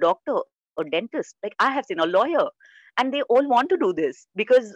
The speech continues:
uh, you know, they all want to, uh, have, everyone has that creative, um, uh, instinct. I think every human being has, and they're just waiting to share it. So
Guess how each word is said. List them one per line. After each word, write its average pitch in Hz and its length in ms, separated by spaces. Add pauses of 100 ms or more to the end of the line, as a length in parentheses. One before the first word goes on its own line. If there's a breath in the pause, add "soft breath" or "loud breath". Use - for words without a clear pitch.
uh, 190 160
you 208 180
know, 269 80
they 269 140
all 262 200
want 233 220
to, 240 180 (440 loud breath)
uh, 185 380
have, - 240 (300)
everyone 233 420
has 196 220
that 180 160
creative, 160 440 (120)
um, 139 420 (100)
uh, 139 200 (120)
instinct. 165 540 (240)
I 147 120
think 160 160
every 170 200
human 156 300
being 151 240
has, 139 320 (100)
and 151 200
they're 160 120 (120)
just - 140
waiting 196 400
to 143 300 (120)
share - 360
it. 123 160 (480 loud breath)
So 247 540